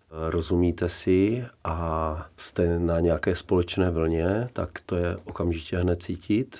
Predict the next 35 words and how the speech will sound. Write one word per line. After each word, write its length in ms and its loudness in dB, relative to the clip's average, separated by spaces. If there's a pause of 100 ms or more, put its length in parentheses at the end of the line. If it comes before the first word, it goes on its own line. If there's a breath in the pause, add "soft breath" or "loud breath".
A 100 -2
u 140 -4
toho 180 4
tance 580 2 (220 loud breath)
je 120 4
to 140 4
tak, 260 2
že 500 4 (140)
spoustu 500 2
věcí 640 4
se 160 -2
člověk 380 2
musí 520 2 (160 loud breath)
v 120 -20
průběhu 880 4 (120)
té 140 2
výuky 840 2
a 180 -4
toho 220 0
nácviku 880 0
naučit. 800 0 (220 soft breath)
A 280 -2
teprve, 540 0 (120)
až 300 -6
to 140 6
zvládne, 880 0 (140)
tak, 200 -6 (160)
eh, 400 -4
teprve 420 -4
z 80 -8
toho 220 0
začíná 420 -2
mít 160 -2
dobrý 280 -4
pocit. 340 -12